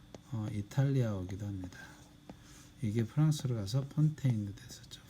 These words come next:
폰테인. 둘 다 사람 이름이나 도시 이름으로 많이 쓰이는데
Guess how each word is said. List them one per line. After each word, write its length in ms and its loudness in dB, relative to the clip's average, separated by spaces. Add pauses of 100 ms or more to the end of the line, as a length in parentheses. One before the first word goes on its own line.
폰테인. 500 -2 (1400)
둘 240 4
다 140 4
사람 420 6
이름이나 540 4 (240)
도시 320 0
이름으로 520 2 (460)
많이 260 -2
쓰이는데 760 0